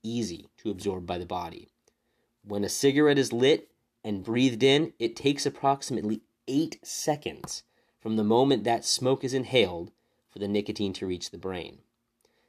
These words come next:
This rapid reward builds an extremely firm bond between the action of smoking and the sensation of happiness and success. Honestly, if every time I touched an apple,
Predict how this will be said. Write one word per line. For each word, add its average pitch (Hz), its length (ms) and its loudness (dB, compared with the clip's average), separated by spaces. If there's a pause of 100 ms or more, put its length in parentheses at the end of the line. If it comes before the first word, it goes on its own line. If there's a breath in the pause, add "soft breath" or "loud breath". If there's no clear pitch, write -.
(120)
This 139 240 2
rapid 107 480 2
reward 101 600 2 (220 loud breath)
builds 110 200 -4
an 110 60 0
extremely 123 840 -4
firm 110 400 -2
bond 80 380 -2
between 90 260 -10
the 90 180 -8
action 110 300 -8
of 143 80 -6
smoking 87 600 -4 (220)
and 92 120 -12
the 90 60 -6
sensation 110 880 -2
of - 100 -20
happiness 113 800 0 (480)
and 95 160 -16
success. - 760 -4 (760)
Honestly, 151 580 0 (280)
if 110 220 0
every 135 260 2
time 131 420 0
I 101 140 -6
touched 110 380 -8
an 104 100 -4
apple, 123 540 -6